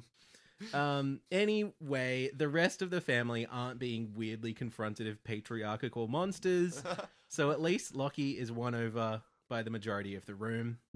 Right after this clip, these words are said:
Speaker 1: What is the vibe with the dad? Why are we, why, uh, so, like, what is it that compels us to say, um, "Don't touch my stuff"?
Speaker 2: Hmm.
Speaker 1: I hate it.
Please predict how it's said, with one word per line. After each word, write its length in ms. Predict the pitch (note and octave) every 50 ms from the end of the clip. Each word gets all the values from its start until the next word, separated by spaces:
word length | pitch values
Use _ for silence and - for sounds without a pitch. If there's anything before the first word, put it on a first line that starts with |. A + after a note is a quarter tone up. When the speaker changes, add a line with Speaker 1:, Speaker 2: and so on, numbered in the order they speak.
| - - - -
Speaker 1:
What 180 | - D#4+ G4 G#4+
is 100 | G4+ -
the 80 | F#4+
vibe 280 | D#4 C4+ F#3 G#3 A#3 F#3+
with 140 | A3+ A3 -
the 80 | G3+
dad? 400 | F3 G#3+ A3 B3 C4+ A#3+ A2+ F2 - _ _ _ _ _ _ _ _ _ _
Why 320 | - B2+ D3 F3+ G#3 A#3+ C4+
are 60 | C#4+
we, 180 | C4 C4+ C4 A#3
why, 320 | G#3 F#3 F3 F#3 F#3 F#3
uh, 120 | - F3 E3+ -
so, 240 | - - - F3 D#3+ - -
like, 180 | C#3+ D#3 D3 - - _ - - _ _
what 220 | - C3+ D3+ F3+ F#3+
is 180 | G#3 G#3 F#3+
it 240 | G3 D3 - - D3
that 160 | C#3+ C3 -
compels 380 | - C#3 C3 C#3 B2+ A#2+ A2 A#2
us 140 | A2 G2+ -
to 120 | - -
say, 360 | - - F#2 F#2 F#2 F2 E2+ - _ _ _ _ _ _
um, 280 | - G2 F#2+ F2 F2+ E2 - _ _ _ _ _ - - - _ _ _ _ _ _ - - -
"Don't 240 | - A2 G#2+ - -
touch 300 | - A#2 - - - -
my 100 | G2+ F2+
stuff"? 540 | E2+ - - - - - - - - - - - - - _ -
Speaker 2:
Hmm. 220 | C3+ C3 A#2 G#2 F#2 - - - - - - _ _ _ _ _ _ _ _ _ _ _ _ _ - - - - - - - - - - _ _ _ - _ _ _ -
Speaker 1:
I 80 | A2+
hate 300 | B2+ B2 C#3 C3 C#3+ F3+
it. 200 | E3+ A#2 E2 -